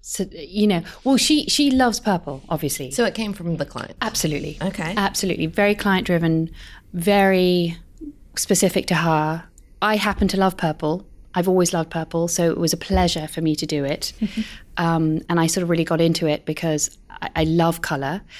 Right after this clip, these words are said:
Speaker 1: I don't always get to do color because I live in New York, and color is kind of a complex question in New York.
Speaker 3: Mm-hmm.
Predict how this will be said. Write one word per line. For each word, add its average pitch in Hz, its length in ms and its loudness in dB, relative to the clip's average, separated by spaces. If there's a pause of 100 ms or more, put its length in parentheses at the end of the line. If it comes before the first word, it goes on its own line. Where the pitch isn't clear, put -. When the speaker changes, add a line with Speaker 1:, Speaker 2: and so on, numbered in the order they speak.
(240)
Speaker 1:
I - 60 -6
don't 180 180 4
always 170 220 2
get - 160 -4
to 170 80 -2
do 220 340 4
color 160 380 -2
because 170 580 -2
I 151 60 -4
live 156 160 -2
in 160 80 0
New 160 100 2
York, 156 320 0
and 151 160 -2
color 175 320 -4
is 156 300 -2 (480)
kind 190 200 0
of 185 140 -2
a 165 80 2
complex - 720 -4
question 196 420 -2
in 208 120 4
New 226 80 6
York. 233 440 2
Speaker 3:
Mm-hmm. 196 340 -14